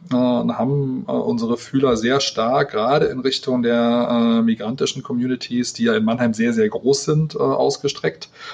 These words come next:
hatten wirklich auch einige Produktionen, die da sehr gute, äh, Arbeit, äh, geleistet haben, dahingehend, dass die Leute wirklich auch gekommen sind.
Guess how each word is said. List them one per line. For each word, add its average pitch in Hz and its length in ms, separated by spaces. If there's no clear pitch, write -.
hatten 139 300
wirklich 131 280
auch 120 120
einige 120 480
Produktionen, 127 880
die 123 80
da 120 180
sehr 131 480
gute, 127 420
äh, 117 800
Arbeit, 123 540
äh, 117 240
geleistet 113 640
haben, 120 680
dahingehend, 117 340
dass - 220
die 113 240
Leute 120 240
wirklich - 180
auch 110 120
gekommen 143 440
sind. 160 280